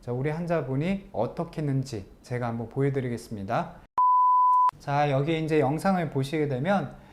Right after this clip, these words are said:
환자분 엠알아이를 다시 한번 찍어봤어요. 이 위쪽에 보이는 것처럼 디스크는 이 뼈하고 뼈하고 이 사이 안쪽에만 딱 있어야 이게 제일 좋은 건데 여기 보면 디스크가 이렇게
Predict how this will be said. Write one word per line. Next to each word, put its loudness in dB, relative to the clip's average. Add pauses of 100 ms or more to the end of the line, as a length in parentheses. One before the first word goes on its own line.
(280)
환자분 2
엠알아이를 -2
다시 -6
한번 -2
찍어봤어요. 0 (220)
이 0
위쪽에 2
보이는 0
것처럼 -2
디스크는 -2 (300)
이 -4
뼈하고 4
뼈하고 0
이 2
사이 -2
안쪽에만 0
딱 0
있어야 -2
이게 0
제일 0
좋은 0
건데 -2 (380)
여기 0
보면 -2
디스크가 -2
이렇게 -4